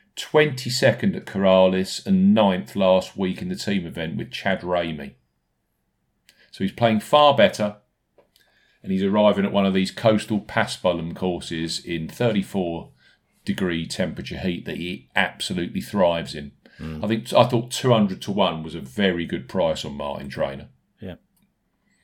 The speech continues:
Speaker 1: I think he's as short as a hundred to one with, um, yeah, he's a hundred to one with Paddy Power. Wow.
Speaker 2: Mm.
Speaker 1: And the other one, if we're talking big drivers,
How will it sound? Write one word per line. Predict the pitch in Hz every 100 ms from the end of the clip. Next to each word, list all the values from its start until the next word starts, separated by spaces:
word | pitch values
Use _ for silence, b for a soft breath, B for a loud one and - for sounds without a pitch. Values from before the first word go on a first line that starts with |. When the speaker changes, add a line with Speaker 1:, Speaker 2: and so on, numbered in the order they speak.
| _ _ _ _ _ _ -
Speaker 1:
I |
think | 123 196 240
he's | -
as | -
short | - - 87 -
as | -
a |
hundred | - 92 82 -
to | -
one | 78 104 127
with, | 92 67 -
um, | 67 65
yeah, | 107
he's | 82
a | -
hundred | 165 165 127
to | -
one | 127 135
with | 110
Paddy | - 69 69
Power. | 62 58 - _ _ _ _ _ _ _ _ _ _ _
Wow. | - 78 71 - _ - _ _ -
Speaker 2:
Mm. | 82 82 76 -
Speaker 1:
And | 127
the | 165
other | 185 123
one, | 95 101 127 - -
if | 127 131
we're | 175
talking | - - 131 123
big | 135 127
drivers, | 127 123 110 95 78 82 98 -